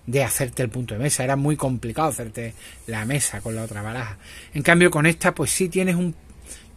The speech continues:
gracias a Cibeles, pues tienes, pues, más oportunidades, digamos, ¿vale? Teniendo en cuenta lo que he dicho al principio, es una baraja de divertirte,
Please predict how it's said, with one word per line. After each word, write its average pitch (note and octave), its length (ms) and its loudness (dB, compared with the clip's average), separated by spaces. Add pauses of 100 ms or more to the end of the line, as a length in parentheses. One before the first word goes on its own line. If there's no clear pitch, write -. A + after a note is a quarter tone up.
(140)
gracias E3 420 6
a D#3+ 40 6
Cibeles, E3+ 480 8 (500)
pues A#2+ 160 -4
tienes, E3 340 4
pues, C3+ 240 -2
más D3 260 6
oportunidades, A#2 880 -2
digamos, F#2 400 -6
¿vale? B2+ 220 -6 (420)
Teniendo F3 360 6
en F3+ 80 4
cuenta F#3 360 6
lo F#3+ 100 10
que D#3+ 80 6
he - 20 10
dicho E3 180 8
al E3 80 6
principio, A#2 480 -2
es B2 60 -2
una D3+ 180 4
baraja E3+ 300 4
de E3+ 100 4
divertirte, G#2 800 -4